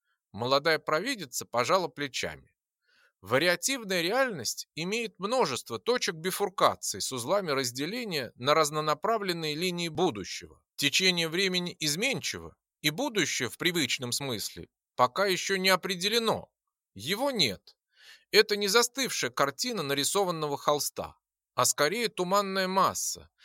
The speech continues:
из которой может родиться нечто определённое, в какой-то миг став ещё одним слоем реальности. Но она может и скомкаться на манер измятого сгустка,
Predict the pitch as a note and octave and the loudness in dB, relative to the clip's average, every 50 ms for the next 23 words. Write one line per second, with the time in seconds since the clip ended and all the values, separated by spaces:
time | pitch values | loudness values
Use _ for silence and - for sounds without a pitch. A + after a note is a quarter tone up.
0 | - - - _ - A#2 - - D#3+ C#3+ - - D3 C#3+ D3 D#3+ F#3+ F#3+ C#3+ A#2+ | -20 -20 -20 _ -2 -2 2 4 4 2 4 2 0 0 2 2 2 2 2 0
1 | A#2 A#2 B2 B2 B2 C3 F#3+ C4 B3 - - D3 C3 D3 G3 G#3 - - - F#3 | -2 -4 -4 -4 -4 -4 -6 -8 -8 -6 -8 -8 -4 -2 -2 -2 0 2 0 0
2 | - - E3+ E3 - F3+ G3 F3+ G#3+ G#3+ G#3 E3+ B2 G2 F#2 F2+ F2 E2 E2 D#2 | 2 2 0 0 2 -2 0 2 2 4 6 4 4 4 0 -6 -10 -12 -14 -16
3 | D2 - _ _ _ - _ - C3+ - - F#3 E3+ D3+ - E3 E3+ G#3+ C#4+ D4 | -18 -20 _ _ _ -2 _ 2 2 4 2 0 0 0 -2 -4 -2 -2 -6 -6
4 | - - - _ _ - - - A3 A3 - - A3+ B3 A3 - - - - C#3+ | -8 -14 -20 _ _ -6 0 2 2 0 0 -2 -2 2 2 4 4 4 4 4
5 | - - B2 A#2 A#2 D3+ G3+ A#3 A3 - - D3+ D#3 D#3+ E3 D#3+ D3+ C#3+ C#3+ C3 | 4 2 0 0 0 -4 -6 -4 -2 -2 -2 0 2 2 2 2 0 0 4 4
6 | A2 G#2 F#2 F2 E2+ D#2+ D#2 - - - - - _ _ _ _ _ - - - | 4 4 2 -2 -6 -12 -14 -16 -14 -14 -18 -20 _ _ _ _ _ -20 -20 -20
7 | - _ _ G2+ A2+ B2 B2+ B2+ B2+ C3 D3+ G3 G3+ F3+ F3 F#3+ G3 F3 F3+ D#3+ | -20 _ _ -8 -4 0 2 2 2 2 2 0 0 0 0 0 0 0 0 -4
8 | - _ _ F#3+ F#3 - - - - C4+ C#4+ C4 G#3 D3+ - - A#2+ - - - | -6 _ _ -2 -2 -2 -2 -2 2 4 4 4 4 2 -2 -4 -4 -2 -2 -6
9 | A2+ G#2 A2+ B2+ C#3 C#3 C#3 D#3+ G#3 A#3+ G#3+ - - D3+ C#3+ C3+ C#3 E3 F#3 F3+ | -6 -4 -4 0 0 0 0 2 0 -2 -2 -4 -4 -4 -4 -2 0 2 2 2
10 | - - D#3+ D#3+ E3+ D#3 D#3 D#3+ F#3 F3 C3+ - - - - - E2 | 2 -2 -4 -2 -2 -2 0 2 2 2 2 0 -4 -10 -14 -16 -16